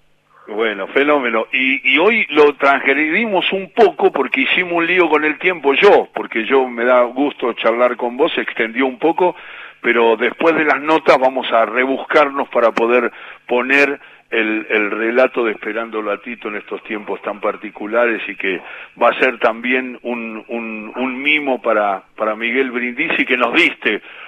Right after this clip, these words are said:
un mimo a todos los futboleros con esta charla que te agradezco en el alma y que se repita en cualquier momento. Quedaron veinte mil temas para hablar con vos de, de esos recuerdos, del valor que le das al fútbol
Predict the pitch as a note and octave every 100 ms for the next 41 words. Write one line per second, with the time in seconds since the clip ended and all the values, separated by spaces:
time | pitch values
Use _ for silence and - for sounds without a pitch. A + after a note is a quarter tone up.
0 | - A#2+ B2 C#3 C#3 B2+ - C#3 C3 A#2+
1 | - A2 G#2 A2+ C3 B2+ A2 G#2 G#2+ -
2 | G#2+ - A#2+ B2 A#2 G#2+ G#2 F#2+ - -
3 | - A#2 A#2+ B2 D3+ D3 - B2+ - D3+
4 | D3+ C#3 C#3+ D#3 E3 D3+ C3 - A#2 -
5 | B2 A#2+ C3 - G3+ - D3+ B2 B2+ D3
6 | E3 A#3 F3 C3+ C#3 F3+ F#3 D#3+ C#3+ D#3+
7 | E3+ F3 E3 F#3+ B3+ A#3 F#3+ F3+ C3+ A2+
8 | G2 A#2+ A2+ B2 C#3+ C3+ C#3 C#3+ G3 E3
9 | - - C3+ E3 - C#3+ B2 B2+ - F3+
10 | G3 F#3 F#3 - - - - C#3+ C#3+ C#3+
11 | D3+ F3+ A3 A3+ - D3 C3+ D3 F3 D3+
12 | C3 B2+ - G3+ F3 G3 F#3+